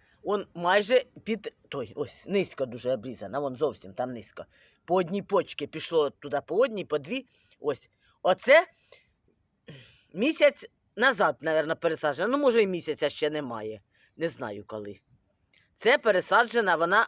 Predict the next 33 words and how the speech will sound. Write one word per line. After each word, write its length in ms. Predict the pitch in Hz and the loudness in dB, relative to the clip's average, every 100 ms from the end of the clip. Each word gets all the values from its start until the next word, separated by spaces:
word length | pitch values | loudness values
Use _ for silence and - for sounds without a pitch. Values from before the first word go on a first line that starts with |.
| - | 2
обрізана 720 | 220 202 233 180 165 139 107 _ _ _ | 2 4 2 2 0 -2 -10 _ _ _
просто. 440 | - 196 - - 107 _ _ _ _ _ | 0 2 2 -6 -14 _ _ _ _ _
І 80 | 180 | 2
оце 300 | 175 254 302 - _ | 4 4 2 -2 _
пустила, 500 | 196 - - 285 277 | -6 -2 2 4 6
вона 240 | 175 214 | 6 4
вже 160 | 233 196 | 2 0
такі 300 | - 170 214 | -2 -2 -4
пагани. 540 | - 190 143 135 110 - _ _ _ _ _ _ _ _ _ _ | 2 4 4 -2 -8 -16 _ _ _ _ _ _ _ _ _ _
Там 220 | - 220 202 | 2 4 4
вона 180 | 185 | 0
сиділа 520 | - 185 160 214 285 285 | 0 -2 0 2 4 4
у 40 | |
мене, 340 | 285 294 294 | 4 2 2
сиділа. 600 | 277 - 269 247 285 277 285 _ _ - _ _ | -2 -2 -2 0 2 2 0 _ _ -20 _ _
Бачу, 340 | - 214 254 277 | 2 2 2 -2
що, 200 | 277 277 | 0 0
що 240 | - 269 | 2 0
діла 300 | 240 269 262 | 2 2 4
нема 320 | 254 262 262 | 2 2 2
там. 300 | 262 262 254 - _ - _ - | 4 2 2 -6 _ -20 _ 0
Думаю, 280 | 240 247 | 4 6
ні, 220 | 254 254 190 | 6 4 6
я 140 | 226 | 4
тебе 220 | 240 233 | 2 0
сюди 280 | 214 240 240 | 0 0 -2
підсажу, 520 | 220 202 240 226 339 | -2 0 2 2 0
ти 140 | - 214 | 0 2
мені 240 | 226 226 | 2 0
тут 220 | - 233 | -2 -2
нужніша, 480 | 247 226 269 311 208 | -2 -2 -4 -2 -2
чим 240 | - 175 | -2 -4
там. 260 | 143 147 117 | 0 0 -2